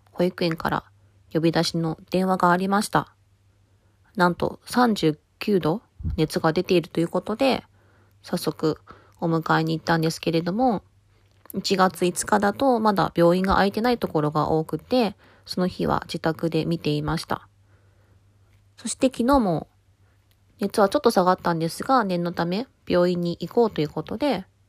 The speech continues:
フレックス制で働いている夫が病院に連れて行き、リモートワークしている私がその後、子供を自宅で見ながら仕事するっていう状態でした。で、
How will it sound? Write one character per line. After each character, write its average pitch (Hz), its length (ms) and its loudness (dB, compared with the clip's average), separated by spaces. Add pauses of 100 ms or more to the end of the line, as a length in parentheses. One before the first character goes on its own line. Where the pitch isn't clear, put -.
(480)
フ - 120 -4
レ 208 80 6
ッ 202 80 0
ク 202 120 -2
ス 196 140 -2
制 196 320 -2 (320)
で 208 80 -2
働 196 360 0
い 202 40 -4
て 202 160 -6
い 208 100 -2
る 269 220 -2 (520)
夫 180 340 -2
が 247 280 4
病 170 300 2
院 170 80 -4
に 160 200 -4 (160)
連 170 140 0
れ - 20 -6
て 165 140 -6
行 160 140 -6
き、 240 360 -2 (880)
リ 196 100 0
モ 185 140 2
ー - 20 -10
ト 185 100 0
ワ 180 140 6
ー 175 40 -8
ク 160 120 0
し - 60 -4
て 175 120 -4
い 208 80 0
る 262 80 4
私 208 380 0
が 269 240 2
そ 185 100 -4
の 160 220 -2
後、 - 300 -8 (180)
子 - 100 -2
供 165 300 0
を 160 60 0
自 160 120 -8
宅 180 240 0
で 214 120 -2
見 226 100 -2
な 262 140 0
が 226 120 2
ら - 180 -4 (760)
仕 - 120 -12
事 160 300 0
す - 160 -8
る 247 80 2
っ 277 120 -2
て 185 100 -2
い 165 60 4
う 156 60 2
状 151 260 -6 (200)
態 156 200 -4
で 151 140 -4
し - 80 -10
た。 - 180 -6 (1300)
で、 226 80 -14